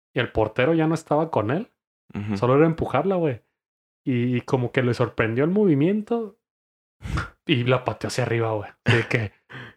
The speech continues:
Speaker 1: la
Speaker 2: <laughs> Ni queriendo tirarla ahí,
Speaker 1: Ajá,
Speaker 2: güey.
Speaker 1: güey, ni queriendo tirarla. Es, esa sí era, esa fue la ju-, la jugada más clara de gol, creo que, que tuvo el City. Hubiera cambiado mucho el partido,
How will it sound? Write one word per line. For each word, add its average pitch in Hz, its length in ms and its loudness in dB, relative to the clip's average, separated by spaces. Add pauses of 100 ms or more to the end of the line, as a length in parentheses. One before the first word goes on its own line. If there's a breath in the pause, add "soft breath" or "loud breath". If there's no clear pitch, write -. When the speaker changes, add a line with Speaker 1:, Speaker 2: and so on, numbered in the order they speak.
Speaker 1:
la 107 540 -2
Speaker 2:
<laughs> - 40 -20
Ni 104 220 4
queriendo 98 580 2
tirarla 87 460 0
ahí, - 120 2
Speaker 1:
Ajá, 120 140 2
Speaker 2:
güey. 135 160 2
Speaker 1:
güey, 120 140 -2
ni 113 100 -2
queriendo 107 360 0
tirarla. 113 360 -2
Es, 131 240 0
esa 143 300 2
sí - 160 -2
era, 131 340 2
esa 147 180 0
fue 143 160 2
la 143 120 2
ju-, - 200 -10
la 120 140 0
jugada 123 320 4
más 127 200 0
clara 127 280 0
de 110 140 0
gol, 123 300 0
creo 113 200 -6
que, - 160 -20
que 113 160 -4
tuvo 113 260 -2
el 110 60 -2
City. 147 340 -2 (460 soft breath)
Hubiera 135 340 6
cambiado 120 320 2
mucho 135 240 -2
el 127 60 -4
partido, 131 520 -2